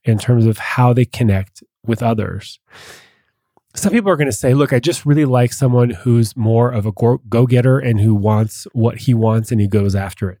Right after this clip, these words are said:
That's fine. That's fine. You might want someone who likes to lead more, who's a little bit more, quote unquote,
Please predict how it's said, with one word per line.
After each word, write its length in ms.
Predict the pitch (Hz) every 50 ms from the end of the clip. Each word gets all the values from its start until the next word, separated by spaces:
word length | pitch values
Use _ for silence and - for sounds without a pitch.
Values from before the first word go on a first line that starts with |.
| _ -
That's 240 | 170 165 - -
fine. 420 | - - 147 147 165 175 131 92 85 _ _ _ _ _ _ _ _ _ _ _ _ _ _ _ _ _ _ _ _ _ _ _ _
That's 200 | - 143 - -
fine. 300 | - 165 165 156 110 98
You 100 | 110 120
might 200 | 127 131 139 143
want 200 | 135 135 139 131
someone 240 | - 147 139 135 135
who 100 | 135 123
likes 220 | 117 117 123 -
to 100 | - 147
lead 340 | 120 110 110 123 131 139 117
more, 440 | 120 120 117 120 123 127 131 131 135
who's 320 | 101 110 127 117 110 110 107
a 40 | 110
little 200 | 117 127 131 117
bit 120 | 120 120
more, 180 | 113 113 113 110
quote 220 | - - 131 120
unquote, 380 | 117 101 - 117 113 110 -